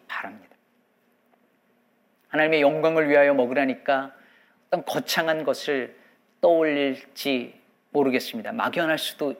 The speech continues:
있을 것 같아요. 여러분의 고민거리로 던져드리면서 몇 가지는 생각해 볼 수 있을 것 같아요. 음식이 식탁에 오기까지 수많은 희생과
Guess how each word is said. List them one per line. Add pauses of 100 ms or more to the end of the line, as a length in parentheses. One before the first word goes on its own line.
있을
것
같아요. (1300)
여러분의 (840)
고민거리로 (340)
던져드리면서 (540)
몇
가지는
생각해
볼
수
있을
것
같아요. (1600)
음식이
식탁에
오기까지 (400)
수많은
희생과